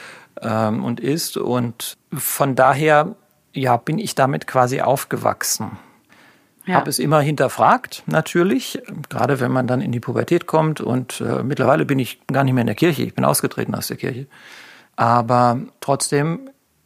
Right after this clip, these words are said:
Speaker 1: glaube ich immer noch an etwas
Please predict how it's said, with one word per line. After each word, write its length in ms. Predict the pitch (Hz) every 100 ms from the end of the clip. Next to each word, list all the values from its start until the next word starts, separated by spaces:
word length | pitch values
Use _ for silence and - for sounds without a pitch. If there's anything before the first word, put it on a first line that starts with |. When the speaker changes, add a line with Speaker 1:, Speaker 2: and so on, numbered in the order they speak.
| _ _ _
Speaker 1:
glaube 560 | - 127 127 143 151 175
ich 200 | 160 -
immer 200 | 139 156
noch 300 | 156 151 - _ _ _ _
an 240 | - 123 147
etwas 600 | 139 135 127 - -